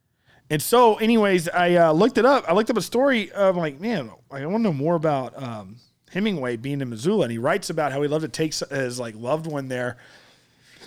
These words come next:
'cause how much he loved the town. He's like, "I think, I think by this time they'll let me back in." <laughs> Like, he got, he was so intense in that town that he got booted out of this, out of the city of Missoula.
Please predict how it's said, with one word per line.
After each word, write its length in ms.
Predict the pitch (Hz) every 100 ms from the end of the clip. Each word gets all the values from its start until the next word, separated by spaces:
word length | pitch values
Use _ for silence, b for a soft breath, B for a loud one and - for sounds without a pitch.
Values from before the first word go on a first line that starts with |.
| B _ _ _ _ _ _ -
'cause 140 | 190
how 100 | 170
much 160 | 165 165
he 80 | 160
loved 140 | 160
the 40 | 127
town. 240 | 175 190
He's 120 | 160 143
like, 200 | 143 -
"I 80 | 147
think, 300 | 214 202 -
I 80 | 175
think 180 | 175 240
by 140 | 208
this 160 | 185 175
time 180 | 196 170
they'll 120 | 147
let 140 | 147 156
me 80 |
back 280 | 135 127 -
in." 160 | 147 120 113
<laughs> 120 | -
Like, 180 | 175 165 -
he 120 | 185
got, 180 | 214 190
he 120 | 202
was 260 | 202 170 - _ _ _ _ _ _ _ _ _ _
so 560 | - - 226 233 240
intense 520 | 233 208 220 214 190 170
in 40 |
that 180 | 160 -
town 280 | 180 170 147
that 120 | 143
he 60 | 151
got 340 | 143 120 131
booted 340 | 165 180 165
out 220 | 147 139 143
of 100 | 127
this, 260 | 113 -
out 120 | 143
of 40 | 135
the 40 |
city 240 | 120 156 147
of 60 | 127
Missoula. 560 | 110 113 123 101 120